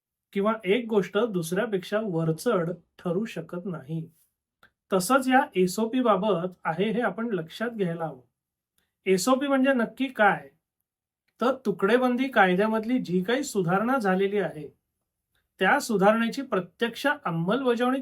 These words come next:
कशी करायची, याच्या संदर्भात विविध मार्गदर्शक तत्व किंवा स्पष्टीकरणं किंवा त्याच्याबद्दल दिशानिर्देश या एसओपी मधनं प्रसिद्ध करण्यात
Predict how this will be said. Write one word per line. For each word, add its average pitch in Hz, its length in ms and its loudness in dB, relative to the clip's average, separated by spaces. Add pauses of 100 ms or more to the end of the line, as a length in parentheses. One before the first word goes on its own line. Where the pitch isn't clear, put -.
कशी 277 280 0
करायची, 190 480 -2 (800)
याच्या 180 320 2
संदर्भात 247 560 0
विविध 208 360 2
मार्गदर्शक 202 760 -2 (100)
तत्व 226 300 -2 (260)
किंवा 208 200 -2
स्पष्टीकरणं 180 920 -4 (680)
किंवा 214 140 0
त्याच्याबद्दल 226 640 0
दिशानिर्देश 190 1040 2 (380)
या 208 220 4 (120)
एसओपी 226 440 0
मधनं 220 360 0
प्रसिद्ध 185 520 -4
करण्यात 180 440 -4